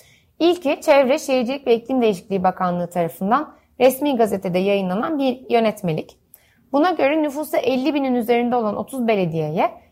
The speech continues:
iklim değişikliği ve sıfır atık daire başkanlığı ka-, kadrosu ihdas edildi.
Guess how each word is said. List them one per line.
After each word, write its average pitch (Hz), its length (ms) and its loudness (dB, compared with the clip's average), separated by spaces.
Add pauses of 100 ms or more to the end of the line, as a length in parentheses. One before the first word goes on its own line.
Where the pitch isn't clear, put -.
(140)
iklim 311 320 -2
değişikliği 269 440 -2
ve 285 80 -2
sıfır - 280 -4
atık 214 280 -2
daire 233 320 6
başkanlığı 175 480 0
ka-, 175 340 -8
kadrosu 170 400 0
ihdas 156 380 -4
edildi. - 400 -8